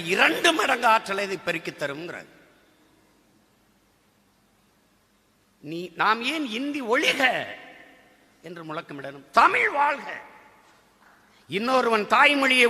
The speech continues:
ஒழிப்பதல்ல என் வேலை, என் தாய்மொழியை அழிவில் இருந்து மீட்பதே என் வேலை, அதை காப்பதே என் கடமை.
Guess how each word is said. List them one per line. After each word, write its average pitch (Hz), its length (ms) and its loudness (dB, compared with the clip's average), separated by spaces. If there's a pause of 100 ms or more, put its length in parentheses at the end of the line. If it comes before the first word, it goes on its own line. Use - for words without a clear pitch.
ஒழிப்பதல்ல 269 560 4 (140)
என் 330 140 6
வேலை, 302 220 8 (880)
என் 180 140 -4 (140)
தாய்மொழியை 269 600 4 (140)
அழிவில் 294 440 6
இருந்து 339 340 2 (400)
மீட்பதே 214 540 0 (160)
என் 175 180 -2
வேலை, 113 220 -4 (1300)
அதை 247 140 4 (160)
காப்பதே 262 520 4 (160)
என் 240 140 -2
கடமை. 208 300 -2